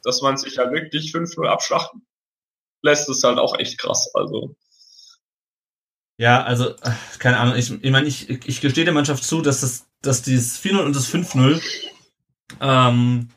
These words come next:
Speaker 2: dem geschuldet war, dass, ähm, dass, äh, Wolf dann gesagt hat, okay, wir, wir gehen jetzt aufs, aufs drei eins, also so ein bisschen, ähm,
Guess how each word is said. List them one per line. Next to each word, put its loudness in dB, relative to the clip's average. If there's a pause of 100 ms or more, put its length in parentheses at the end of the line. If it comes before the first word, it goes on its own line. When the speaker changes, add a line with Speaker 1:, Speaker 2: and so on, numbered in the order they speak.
(600)
Speaker 2:
dem 2
geschuldet 0
war, 6
dass, 0
ähm, 0
dass, -4
äh, -2
Wolf 4
dann 2
gesagt 0
hat, -6
okay, -2
wir, 2
wir 0
gehen 2
jetzt 2
aufs, -4
aufs 2
drei 2
eins, 0
also -2
so 2
ein 2
bisschen, -2
ähm, 0